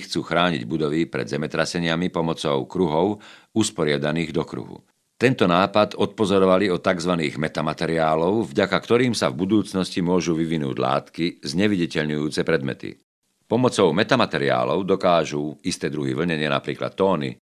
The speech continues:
alebo mikrovlny, akoby obtekať predmety. A tým ich robia v určitom vlnovom rozpetí neviditeľnými. Podobný princíp chcú vedci okolo Stefana Enoka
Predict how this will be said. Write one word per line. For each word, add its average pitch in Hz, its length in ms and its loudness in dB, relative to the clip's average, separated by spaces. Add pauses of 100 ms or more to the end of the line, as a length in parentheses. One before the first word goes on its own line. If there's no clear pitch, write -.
alebo 71 320 -2
mikrovlny, 90 640 0
akoby 85 320 -2
obtekať - 560 -4
predmety. 60 400 -8 (320)
A 82 100 2
tým 143 220 2
ich 92 80 2
robia 101 240 2
v 95 160 0
určitom 98 480 0
vlnovom 80 400 0
rozpetí 87 640 -4
neviditeľnými. 58 880 -2 (400)
Podobný 123 400 2
princíp 87 640 0
chcú 82 240 -4
vedci 80 400 -2
okolo 76 560 -2
Stefana 76 480 -4
Enoka 80 400 0